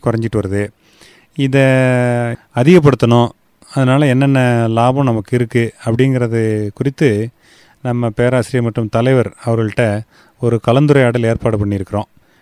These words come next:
நேரெல்லாம் இதை கேட்டு பயன்பெறுமாறு கேட்டுக்கொள்கிறோம். ஐயா, வணக்கம் ஐயா.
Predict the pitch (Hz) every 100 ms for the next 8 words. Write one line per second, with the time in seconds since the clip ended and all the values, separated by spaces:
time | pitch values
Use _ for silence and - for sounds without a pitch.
0 | _ 117 123 120 113 123 120 110 110 107
1 | 101 - 120 117 120 110 117 113 110 107
2 | 117 123 101 - 120 110 104 95 104 -
3 | _ _ 117 131 139 120 135 143 127 120